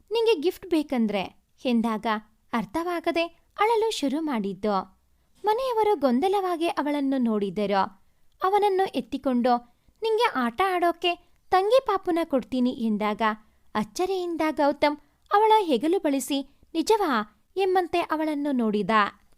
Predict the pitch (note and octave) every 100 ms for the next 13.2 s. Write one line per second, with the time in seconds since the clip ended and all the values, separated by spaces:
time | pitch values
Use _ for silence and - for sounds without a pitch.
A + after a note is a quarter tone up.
0 | _ _ _ _ _ G4+ G4+ G4 G4+ F4+
1 | F4+ A#4 E4 D#4+ E4 D#4+ B3+ E4+ D#4 C4
2 | A#3+ A#3+ A#3 A3 A3 G#3+ G#3+ _ _ -
3 | F4+ G4 F4+ F4+ E4+ D#4 D4+ E4 E4 -
4 | _ _ _ _ - A4 G#4+ C5+ C5+ A4
5 | F#4 E4+ E4 C#4 B3 B3+ A3+ B3+ A#3+ _
6 | _ G#3+ G#3 A3+ B3 F4+ F4 D#4+ D4+ D4
7 | D4 D4 _ _ F#4+ A4 G4 A#3+ F#4+ G#4
8 | F4+ F4+ E4 A3+ F4+ G#4 D#4+ C4+ C#4 D#4
9 | C#4+ C4 B3+ B3 A#3+ A#3+ A#3+ A3 A3+ A3
10 | A3+ F3 A#3 G#3+ G#3+ _ _ - G#3 -
11 | D#4 D#4+ D#4+ D#4+ C4 - C#4 - D4+ C4
12 | A#3 - G#3+ G#3+ A3+ A3 - _ _ -
13 | F#4 F#4+